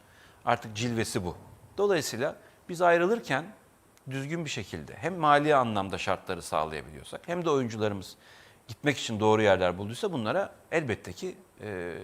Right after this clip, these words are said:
izin vereceğiz. O zaman da o giden oyuncularımızın yerini en az onlar kadar kapatacağına inandığımız oyuncular yapacağız. Şu anda benim bildiğim kadarıyla kulübümüze gelmiş oyuncularımızla ilgili resmi bir teklif yok.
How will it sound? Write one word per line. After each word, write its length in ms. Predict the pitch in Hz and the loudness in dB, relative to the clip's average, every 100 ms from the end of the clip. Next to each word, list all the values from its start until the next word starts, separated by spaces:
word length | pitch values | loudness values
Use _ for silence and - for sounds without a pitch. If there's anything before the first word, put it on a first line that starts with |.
| 78 | -12
izin 280 | 123 101 127 | -10 -6 -4
vereceğiz. 460 | 123 90 82 - - - - - _ - | -2 -4 -6 -12 -18 -20 -20 -20 _ -4
O 100 | - | 2
zaman 400 | 240 226 131 104 | 4 4 2 0
da 140 | 175 185 | -4 -6
o 80 | |
giden 220 | 117 139 214 | -4 -2 0
oyuncularımızın 560 | 165 104 101 98 87 | 0 -2 -4 -6 -8
yerini 420 | 95 92 95 160 - _ - | -4 -4 -4 -10 -16 _ -6
en 120 | 180 | -2
az 180 | 185 156 | -2 0
onlar 440 | 147 143 165 185 | -2 2 2 4
kadar 440 | 156 110 90 - - - - _ | 0 0 -2 -4 -14 -20 -20 _
kapatacağına 580 | - 117 120 98 104 143 | -8 -4 -4 -2 0 0
inandığımız 460 | 185 123 104 104 90 | 2 2 2 -2 -2
oyuncular 320 | 92 82 82 | -6 -4 -8
yapacağız. 260 | 73 - - | -8 -12 -12
Şu 160 | - | -6
anda 280 | 190 131 127 | -4 -4 -2
benim 280 | 135 139 120 | -2 -4 -4
bildiğim 360 | 123 117 143 | -6 -2 -4
kadarıyla 580 | 143 98 85 78 - 117 - - - - _ | -4 -6 -6 -8 -12 -14 -16 -20 -20 -20 _
kulübümüze 520 | - 185 151 123 98 | -4 0 0 -2 -4
gelmiş 400 | 101 120 98 92 | 2 4 2 -2
oyuncularımızla 640 | 120 127 117 120 107 92 92 | -6 -6 -4 -6 -6 -6 -8
ilgili 440 | 135 127 95 87 | -6 -6 -6 -4
resmi 400 | 110 120 123 101 | -4 -4 -6 -8
bir 80 | 85 | -8
teklif 500 | - 110 104 226 - | -10 -12 -10 -14 -10
yok. 140 | 98 | -10